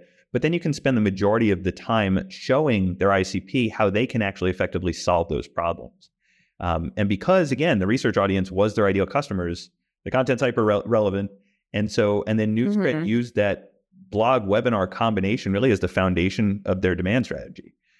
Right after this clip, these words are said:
Speaker 1: Um, and the final piece here is sales enablement, but having stats, direct quotes from your I C P is really a huge part of what Newscred was able to do,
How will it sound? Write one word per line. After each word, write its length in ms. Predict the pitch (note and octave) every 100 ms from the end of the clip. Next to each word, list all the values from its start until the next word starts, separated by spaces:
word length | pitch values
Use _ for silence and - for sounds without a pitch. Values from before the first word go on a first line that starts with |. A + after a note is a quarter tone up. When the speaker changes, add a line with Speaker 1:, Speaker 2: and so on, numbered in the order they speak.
| _ _ -
Speaker 1:
Um, 440 | F#2 F2+ F2 E2+ - _ _ _ _ - _ _ _ _ -
and 100 | A2
the 60 | F#2
final 340 | C#3 G3 F3
piece 300 | - G#2+ G2
here 340 | - F#2+ F2+ F2
is 160 | F#2
sales 280 | - G#2+ G#2
enablement, 400 | F2 D2+ - - _ -
but 100 | -
having 420 | A2 G2 F2+ F2 _
stats, 640 | - - G2 F#2+ - - G2+
direct 300 | F#2 G#2 -
quotes 340 | - G2 F#2+
from 120 | - F#2
your 100 | F#2
I 80 |
C 160 | F#2 G2
P 220 | - F2+
is 180 | F2 F#2
really 260 | G#2+ G2+ F2+
a 20 |
huge 500 | - G#2 G2+ F#2+ -
part 380 | - F#2 A#2+ G#2
of 80 |
what 100 | G2
Newscred 360 | F#2 F#2 - F2+
was 160 | F2+ F2+
able 160 | E2+
to 100 | E2
do, 360 | F2+ G2 D#3+